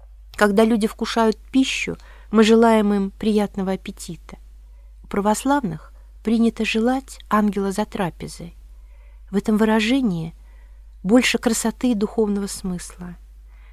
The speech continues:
Мы призываем ангела-хранителя встать на трапезе защитником нашим от бесовских наскоков и проводником Божьего благословения.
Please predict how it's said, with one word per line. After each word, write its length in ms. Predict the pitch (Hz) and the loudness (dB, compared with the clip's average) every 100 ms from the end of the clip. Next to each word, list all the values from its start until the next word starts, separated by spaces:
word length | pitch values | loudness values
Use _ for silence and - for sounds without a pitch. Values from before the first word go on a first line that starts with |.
| - | -4
Мы 120 | 214 240 | 0 2
призываем 600 | 247 220 233 240 240 - | 4 4 6 8 6 4
ангела-хранителя 960 | 240 233 220 214 226 226 269 262 185 175 | 2 4 2 0 0 2 2 0 -6 -6
встать 320 | - 254 254 | 0 0 2
на 120 | 220 | 0
трапезе 680 | - 247 262 - 185 - 170 - - | 2 2 2 -2 -8 -8 -10 -12 -8
защитником 760 | 185 226 - - 294 190 - 190 | 4 6 6 4 2 0 -2 0
нашим 460 | 190 185 - 170 170 | 0 0 -4 -8 -6
от 120 | 180 | -4
бесовских 540 | 185 - 285 - - | -4 -2 -2 -4 -8
наскоков 640 | - 214 - 208 - 185 - - - | -4 -4 -4 -6 -6 -12 -14 -18 -12
и 40 | |
проводником 760 | - 190 180 190 190 - 240 233 - - | -4 -2 0 0 -2 0 0 -2 -10 -4
Божьего 380 | 180 185 185 175 | -2 -2 -4 -8
благословения. 920 | 180 170 - 185 175 180 175 175 | -10 -12 -10 -8 -8 -8 -10 -12